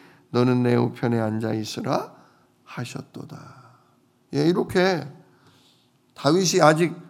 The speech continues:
죽지 않고 하늘나라 가본 적이 없는데도 그리스도를 알아가지고 여호와 하나님께서 우리 주인이신 예수 그리스도께, 어, "너는 원수들이, 사단 나라가 완전히 무너질 때까지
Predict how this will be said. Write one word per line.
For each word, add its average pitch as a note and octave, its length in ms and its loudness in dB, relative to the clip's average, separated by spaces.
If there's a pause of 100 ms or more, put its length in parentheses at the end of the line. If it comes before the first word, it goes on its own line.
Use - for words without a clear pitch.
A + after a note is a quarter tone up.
(140)
죽지 E3 360 0
않고 D#3+ 420 4
하늘나라 E3+ 640 4
가본 D#3 400 2
적이 D#3+ 240 2
없는데도 D3 1120 0 (400)
그리스도를 D#3 600 4
알아가지고 C#3 1000 2 (640)
여호와 C#3+ 360 6
하나님께서 B2 920 0
우리 B2+ 200 -2
주인이신 B2 880 -4 (480)
예수 A#2 380 -4
그리스도께, B2+ 880 -2 (380)
어, - 300 -14 (280)
"너는 B2+ 340 0
원수들이, C3+ 920 -2
사단 D#3+ 460 0
나라가 C#3+ 300 4
완전히 F3+ 580 4
무너질 D#3 380 2
때까지 D3 720 0